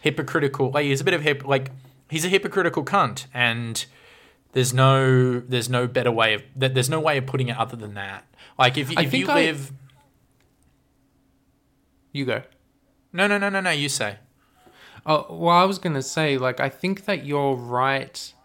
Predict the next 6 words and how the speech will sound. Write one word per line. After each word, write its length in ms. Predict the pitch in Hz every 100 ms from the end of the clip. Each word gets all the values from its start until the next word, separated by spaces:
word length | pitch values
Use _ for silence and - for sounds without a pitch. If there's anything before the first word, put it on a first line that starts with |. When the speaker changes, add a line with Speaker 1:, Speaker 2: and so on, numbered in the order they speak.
| -
Speaker 2:
about, 600 | 127 - 120 110 104 - _
um, 680 | 117 110 107 104 104 101 101 _ _ _ _ - - - _
I 60 | 127
think, 360 | - 165 156 -
like, 320 | 151 143 - -
ideally, 1080 | 143 135 117 135 127 147 170 202 214 220